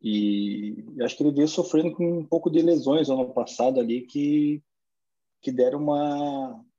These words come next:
uma baixada na, na, na onda dele por lá, né? Tanto é que ele ficou à disposição aí na free agency. Mas se você pegar o valor que eu, que eu falei agora há pouco do, do, de quem que eu falei, cara? Foi do Butler, né?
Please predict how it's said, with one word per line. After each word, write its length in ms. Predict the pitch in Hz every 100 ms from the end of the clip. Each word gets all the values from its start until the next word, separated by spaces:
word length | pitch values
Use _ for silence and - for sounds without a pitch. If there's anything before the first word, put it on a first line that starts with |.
| _ _
uma 160 | 123 123
baixada 600 | 139 - - 139 143 151
na, 360 | 151 151 143 135 120 - - -
na, 380 | 110 113 117 117 _ _ -
na 400 | 117 117 117 117
onda 360 | 120 139 139
dele 260 | 123 127 135
por 240 | - 151
lá, 220 | 131 120
né? 160 | 113 110
Tanto 240 | 107 101 104
é 80 |
que 140 | 104 113
ele 400 | 127 127 131 131 _ _ _ _
ficou 340 | 127 - 127 123
à 40 |
disposição 720 | 123 - 135 135 143 135 131
aí 100 | 131
na 340 | 131 135 135 135
free 280 | - 147 135
agency. 320 | 113 - 107
Mas 200 | 104 -
se 100 | -
você 140 | 113
pegar 240 | 123 120 131
o 40 |
valor 300 | 131 127 127
que 60 | 120
eu, 120 | 98 -
que 100 | -
eu 60 | 120
falei 300 | 123 117 123
agora 160 | 127
há 40 | 123
pouco 300 | 123 123 110
do, 260 | 98 101 - _ _ _ _ _ _ _ _ _
do, 560 | 113 110 104 101 101 110
de 120 | 107
quem 140 | - 214
que 80 |
eu 40 | 233
falei, 360 | - 104 135
cara? 160 | - - -
Foi 100 | 110
do 80 |
Butler, 420 | 101 135 - 110 104
né? 220 | 143